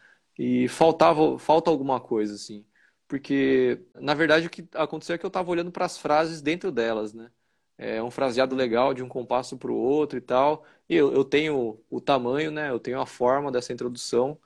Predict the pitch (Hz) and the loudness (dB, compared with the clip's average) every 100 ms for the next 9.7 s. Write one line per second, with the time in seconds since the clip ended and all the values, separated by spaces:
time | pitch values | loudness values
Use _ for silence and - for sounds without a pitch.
0 | _ _ _ - 135 180 185 220 220 214 | _ _ _ -4 4 4 6 4 4 2
1 | 202 220 202 190 190 120 123 135 127 117 | 2 -2 -4 -4 -4 -4 -6 -4 -4 -4
2 | 117 123 123 117 123 131 123 131 143 - | -4 -4 -2 -2 0 2 4 4 2 -2
3 | 117 107 - _ _ _ _ _ 143 117 | -4 -4 -10 _ _ _ _ _ -6 -2
4 | 113 113 117 120 123 135 151 151 135 160 | 0 2 2 6 8 8 6 4 2 2
5 | 151 120 - _ - 131 117 117 131 160 | 2 0 -4 _ 0 2 2 -2 0 2
6 | 147 165 131 131 135 131 139 139 156 160 | 0 -4 -2 2 2 2 2 2 2 2
7 | 147 160 - 160 156 143 - 175 175 156 | -2 -6 -8 -6 -4 -4 -6 -8 -8 -10
8 | 151 139 127 135 127 127 123 123 135 127 | -8 -8 -6 -6 -6 -4 -4 2 4 6
9 | 139 135 - 170 131 107 | 2 0 4 6 4 0